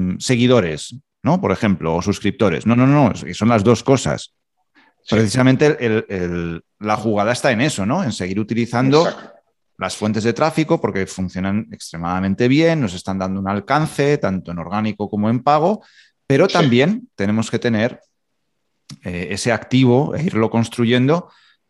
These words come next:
Speaker 1: para poder también
Speaker 2: Sí.
Speaker 1: nutrir esas listas, porque luego también podemos hacer, pues, eh,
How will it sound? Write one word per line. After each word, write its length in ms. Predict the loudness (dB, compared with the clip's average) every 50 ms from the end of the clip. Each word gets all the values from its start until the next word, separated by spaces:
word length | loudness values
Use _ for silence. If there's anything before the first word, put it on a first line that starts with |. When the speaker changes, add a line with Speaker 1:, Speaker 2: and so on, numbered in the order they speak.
| _ _
Speaker 1:
para 260 | 0 0 2 2 2
poder 240 | 2 2 2 2 2
también 280 | 2 2 2 2 4 4
Speaker 2:
Sí. 80 | 4
Speaker 1:
nutrir 720 | 4 4 4 2 0 -2 -2 -2 0 0 0 -2 -4 -10 _ _ _ _ -10
esas 560 | -10 -8 -4 -2 -2 0 0 -2 -4 -6 -6
listas, 380 | -6 -6 -6 -6 -6 -6 -6
porque 220 | -6 -8 -8 -4 -2
luego 160 | -2 -2 -2
también 220 | -2 -2 -2 -2 -2
podemos 340 | -2 -2 -2 -2 -4 -4 -6
hacer, 480 | -8 -6 -4 -2 -2 -2 -2 -6 _ _ _ _ _ _ _ _ _ _ _
pues, 340 | -6 -6 -6 -6 -6 -10 -10 -10
eh, 480 | -8 -6 -6 -6 -6 -8 -8 -10 -12